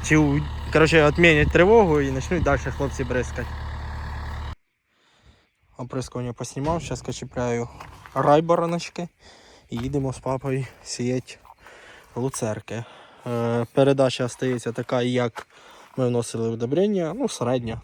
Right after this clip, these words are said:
Тут і виходить, як папа каже, на сівалки три передачі: нижня, середня і сама висока передача. Тільки просто катушки на всю закриються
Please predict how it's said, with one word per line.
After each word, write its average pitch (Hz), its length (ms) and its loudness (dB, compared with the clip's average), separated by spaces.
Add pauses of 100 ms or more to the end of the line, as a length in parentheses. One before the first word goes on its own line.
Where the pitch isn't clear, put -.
Тут 113 120 -6
і 120 40 -10
виходить, 113 460 -4
як 110 100 -8
папа 113 220 -4
каже, 117 240 -4
на 113 100 -4
сівалки 117 420 -6
три 113 260 -4 (360)
передачі: 113 580 -4 (320)
нижня, 160 480 0 (120)
середня 131 520 0 (200)
і 117 220 -6 (580)
сама 143 260 6
висока 120 400 2
передача. 113 520 -6
Тільки 180 240 -4
просто 170 320 2
катушки 139 400 2
на 131 80 4
всю 131 200 0
закриються 131 640 0